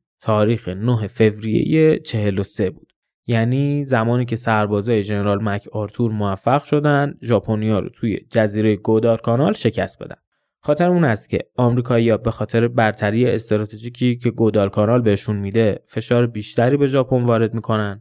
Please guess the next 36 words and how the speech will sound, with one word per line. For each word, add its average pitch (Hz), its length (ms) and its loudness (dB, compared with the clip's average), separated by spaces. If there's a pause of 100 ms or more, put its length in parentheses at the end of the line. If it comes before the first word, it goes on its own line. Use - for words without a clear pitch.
(140)
و 101 260 0
اونا 120 300 2
رو 139 120 2
مجبور 113 520 0
به 127 380 0
عقب 107 360 0
نشینی 107 480 -4
از 107 240 -8
جزایری 110 680 0
که - 140 -6
توی 139 200 -2
دو 120 220 0
سال 98 260 0 (100)
قبل 104 200 0
تصرف 101 500 -2
کرده 95 300 -2
بودن 92 280 -4
می‌کنن. - 320 -6 (760)
یه 226 80 0
فلش 165 340 0
فوروارد 131 600 0
بلند 123 320 2
می‌زنیم، 170 640 0 (220)
می‌خوایم 127 240 -2
بیست 127 340 -2
ماه 117 180 0
بریم 120 260 0
جلو 117 400 0 (180)
تا 131 260 2
برسیم 151 720 -2
به - 80 2
یکی 120 380 -2
از 104 280 -6
بزرگترین 117 720 0
نبردهای 117 640 0
جنگ 113 400 -2